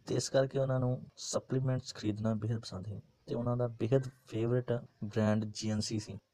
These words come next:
ਜੀ ਐਨ ਸੀ ਬ੍ਰਾਂਡ ਦੇ ਸਪਲੀਮੈਂਟਸ ਉਹ ਖਰੀਦਣਾ ਬੇਹੱਦ ਪਸੰਦ ਕਰਦੇ ਸੀ। ਤੇ nearby ਉਹਨਾਂ ਦੇ ਲਾਗੇ ਇੱਕ ਸਟੋਰ ਸੀ, ਜਿੱਥੇ ਇਹੀ ਸਪਲੀਮੈਂਟਸ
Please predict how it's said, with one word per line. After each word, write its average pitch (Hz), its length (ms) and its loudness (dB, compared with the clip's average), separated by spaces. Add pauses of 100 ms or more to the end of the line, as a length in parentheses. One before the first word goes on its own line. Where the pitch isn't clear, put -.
ਜੀ 113 280 -8
ਐਨ 117 120 4
ਸੀ 127 680 -4 (560)
ਬ੍ਰਾਂਡ 113 440 2
ਦੇ 120 80 -6
ਸਪਲੀਮੈਂਟਸ 110 840 -2 (420)
ਉਹ 110 80 -4
ਖਰੀਦਣਾ 110 320 2
ਬੇਹੱਦ 107 240 -2
ਪਸੰਦ 98 280 -8
ਕਰਦੇ 95 220 -8
ਸੀ। - 120 -14 (340)
ਤੇ 113 80 -2
nearby 120 340 2
ਉਹਨਾਂ 113 220 4
ਦੇ 113 60 4
ਲਾਗੇ 104 320 2
ਇੱਕ - 120 -4
ਸਟੋਰ 104 360 0
ਸੀ, 104 240 -6
ਜਿੱਥੇ 104 520 -4 (340)
ਇਹੀ 113 160 -2
ਸਪਲੀਮੈਂਟਸ 101 720 -2